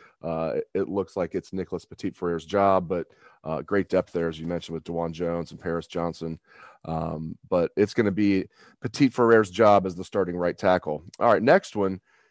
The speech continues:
backup Z receiver and backup X receiver. The Z receiver, that's, you know, the starting Z receiver is Chris Olave. Um, and I'm hearing the starting X receiver is gonna be Jameson Williams.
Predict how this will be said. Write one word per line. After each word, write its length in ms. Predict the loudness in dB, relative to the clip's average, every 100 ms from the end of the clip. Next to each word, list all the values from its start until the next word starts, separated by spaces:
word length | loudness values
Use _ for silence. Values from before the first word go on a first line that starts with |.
| _ _ -18
backup 720 | 2 8 8 8 6 6 0 -18 -12
Z 260 | 0 2
receiver 500 | 2 0 0 0 2
and 140 | 2 4
backup 460 | 6 6 4 2 4
X 340 | 2 2 -4
receiver. 540 | -12 -8 -6 -6 -6 -6
The 100 | -6
Z 200 | -2 0
receiver, 440 | 0 -2 -2 2
that's, 340 | 2 2 -2 -12
you 100 | -6
know, 80 | -6
the 80 | -6
starting 360 | 0 2 2
Z 160 | 0 -2
receiver 400 | -2 -4 -4 -4
is 80 | -6
Chris 300 | -4 -4 -2
Olave. 640 | 2 4 4 2 0 -2 -6 _ _ _ _ -8
Um, 440 | -4 -2 -4 -6 -4
and 260 | -2 0
I'm 100 | 0 0
hearing 180 | -2
the 60 | -4
starting 280 | -4 0 0
X 160 | -2
receiver 280 | -6 -8 -8
is 80 | -4
gonna 140 | -4
be 100 | -4
Jameson 480 | -2 -2 -2 -4 -8
Williams. 460 | -4 -4 -6 -10